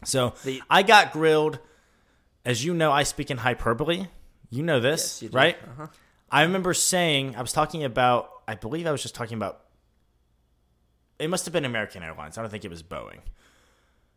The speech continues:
Speaker 1: It was something with an airplane company. I, I think it was American Airlines who I was talking about. And I, I used the quote, like, one of their advantages, okay,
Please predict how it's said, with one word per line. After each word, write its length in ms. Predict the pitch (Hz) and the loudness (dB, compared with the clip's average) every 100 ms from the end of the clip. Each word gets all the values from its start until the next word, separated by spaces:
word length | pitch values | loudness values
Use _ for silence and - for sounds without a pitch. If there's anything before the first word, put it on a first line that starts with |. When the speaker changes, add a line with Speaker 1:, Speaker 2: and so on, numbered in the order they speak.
| _ _ _ - | _ _ _ -14
Speaker 1:
It 40 | |
was 120 | 127 | -6
something 240 | - 160 165 | -6 -4 -4
with 100 | 127 | -4
an 60 | 110 | -4
airplane 360 | 107 - 104 | -4 -6 -8
company. 360 | 92 95 98 95 - | -8 -8 -6 -8 -8
I, 220 | 104 101 | -8 -8
I 20 | |
think 160 | 101 123 | -8 -8
it 20 | |
was 120 | 113 | -8
American 300 | 107 104 104 | -6 -6 -6
Airlines 400 | 82 73 65 - | -10 -10 -12 -12
who 80 | 92 | -10
I 40 | |
was 120 | 85 - | -12 -12
talking 300 | 85 - 76 | -12 -14 -16
about. 240 | 73 50 - - - _ | -16 -18 -20 -20 -20 _
And 220 | 135 139 127 | -2 0 6
I, 220 | 147 160 | 6 8
I 80 | 147 | 4
used 340 | 165 170 - | 4 0 -2
the 120 | 151 | -2
quote, 540 | 139 - 175 156 95 - _ _ _ _ - | 0 2 4 2 0 -8 _ _ _ _ -6
like, 200 | 123 120 | -4 -2
one 140 | 123 147 | -2 -2
of 100 | 143 | 2
their 180 | 139 | 2
advantages, 1040 | 123 127 113 131 135 123 101 90 80 - - _ _ _ _ - _ - | 2 -2 2 2 2 -2 -8 -10 -8 -10 -10 _ _ _ _ -20 _ -16
okay, 360 | 117 117 127 | -10 -6 -6